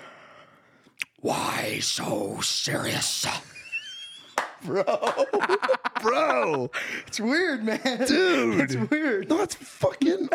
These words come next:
Speaker 2: awesome. Bro. I can't wait for the on the tour, like, vlog content that you guys are going to capture with fucking Landon.
Speaker 1: <laughs> We already have a
Speaker 2: Dude.
Speaker 1: Snapchat story called Nashville or Bust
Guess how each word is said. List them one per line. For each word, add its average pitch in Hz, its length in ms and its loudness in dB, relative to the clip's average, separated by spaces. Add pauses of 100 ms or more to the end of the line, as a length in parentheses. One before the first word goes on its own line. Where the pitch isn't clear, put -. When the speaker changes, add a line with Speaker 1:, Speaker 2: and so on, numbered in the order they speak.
Speaker 2:
awesome. 170 840 2 (340)
Bro. - 680 2 (1700)
I - 120 4
can't 180 320 2
wait 175 260 2
for - 80 0
the 151 140 0
on 151 280 2
the 151 80 -2
tour, 143 380 0
like, 123 340 0
vlog 117 500 0
content 113 680 -4
that 104 140 -6
you 117 100 -2
guys 113 300 0
are 113 40 -4
going 110 260 -2
to 98 60 -4
capture 90 640 -4 (240)
with 117 160 0
fucking 101 400 -2
Landon. 92 540 -4 (240)
Speaker 1:
<laughs> - 160 -2 (480)
We 220 160 0
already 156 220 4
have 185 200 4
a 131 40 -2
Speaker 2:
Dude. 120 100 -6
Speaker 1:
Snapchat 175 460 -4
story 180 280 -6
called 151 220 -2
Nashville 151 440 -6
or 151 80 -4
Bust 147 560 -6